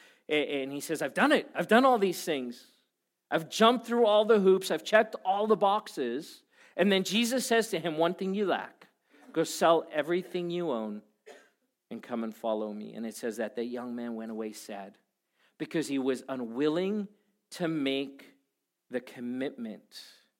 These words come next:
to follow Jesus. He was willing to check the boxes and go through the motion, but he wasn't willing to commit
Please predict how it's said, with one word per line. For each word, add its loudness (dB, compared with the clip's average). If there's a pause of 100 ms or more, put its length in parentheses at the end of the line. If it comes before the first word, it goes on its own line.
(580)
to -18
follow -8
Jesus. -20 (1400)
He 2
was 4
willing 4
to -2
check -8
the 0
boxes -4
and -10
go -4
through -10
the -6
motion, -8
but -6
he -8
wasn't -8
willing -10
to -16
commit -12